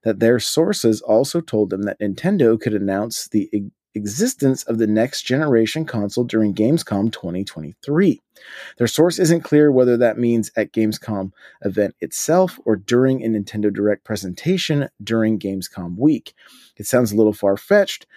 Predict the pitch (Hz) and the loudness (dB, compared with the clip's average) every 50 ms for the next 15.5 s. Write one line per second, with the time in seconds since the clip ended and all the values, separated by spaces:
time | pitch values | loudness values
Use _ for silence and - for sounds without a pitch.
0 | - _ _ 151 160 165 160 147 143 - - 110 98 101 107 127 139 147 156 156 | -20 _ _ 4 6 6 6 4 2 -4 -10 -10 -8 -4 -2 0 2 2 2 2
1 | 156 156 147 147 151 147 135 - - - 120 117 117 117 113 110 107 - _ _ | 2 2 2 4 2 2 0 -2 -6 -2 0 2 2 2 0 -2 -8 -12 _ _
2 | _ _ _ _ _ _ - 117 - 113 101 98 117 113 107 - 110 92 98 107 | _ _ _ _ _ _ -18 -10 -8 -8 0 2 2 2 2 0 -8 -4 0 0
3 | 107 - - 120 113 110 110 - - 117 107 104 104 104 98 92 101 98 95 92 | 0 0 -2 -2 -2 -2 -2 -2 0 0 2 4 4 2 2 0 0 0 0 0
4 | 90 90 - 107 101 87 65 - _ _ _ _ _ _ _ _ _ _ _ _ | -2 -2 0 0 0 0 -2 -8 _ _ _ _ _ _ _ _ _ _ _ _
5 | _ _ _ _ _ 123 107 131 139 143 131 - - 147 147 139 135 120 - _ | _ _ _ _ _ -4 0 0 0 0 0 -2 -2 0 0 0 -2 -2 -6 _
6 | _ _ _ _ _ - 120 - 135 139 156 156 - - 151 139 131 127 - - | _ _ _ _ _ -16 -2 0 0 2 2 -2 -2 -2 -2 -2 -2 -2 -4 -2
7 | - 139 - - 104 104 101 - - - - - - - - _ _ - 110 107 | -4 -2 0 0 0 0 -2 -4 -6 -16 -20 -20 -20 -20 -20 _ _ -4 -2 0
8 | 104 101 98 92 - _ - 117 107 104 101 98 92 - - - _ _ _ _ | 0 0 0 -2 -4 _ 2 2 4 4 2 0 -2 -6 -10 -12 _ _ _ _
9 | _ _ 101 104 - _ _ _ - - _ 113 113 120 123 120 - - 143 143 | _ _ -6 -6 -6 _ _ _ -20 -8 _ -2 -2 0 -2 -4 -4 -2 0 0
10 | 156 147 - 139 120 113 110 107 110 - - - - _ _ - - 117 123 123 | 0 2 2 4 4 4 4 2 -2 -10 -20 -20 -20 _ _ -12 -2 0 2 4
11 | 123 123 127 120 92 87 123 117 117 - - - - 113 113 107 104 101 98 92 | 4 4 4 2 -2 -6 -6 -6 -6 -6 -8 -12 -6 -6 -4 -4 -4 -6 -8 -12
12 | _ _ - - - - - 117 110 110 - 98 71 - _ - - - - - | _ _ -12 -10 -8 -6 -2 -2 -2 -2 -2 -4 -8 -10 _ -14 -10 -8 0 2
13 | 131 113 104 101 90 - - - - - _ _ 113 107 - - 131 139 143 - | 4 4 4 2 0 -4 -12 -20 -20 -20 _ _ -4 -4 -2 -2 -4 -4 -4 -6
14 | - 107 - - - 120 120 123 127 - - - - 127 123 123 120 104 101 87 | -8 -8 -8 -4 -2 0 0 0 0 -2 -6 -8 -4 -2 -2 -2 -2 -2 -4 -2
15 | 101 110 117 104 95 90 - - - | -2 0 0 0 -2 -4 -8 -10 -20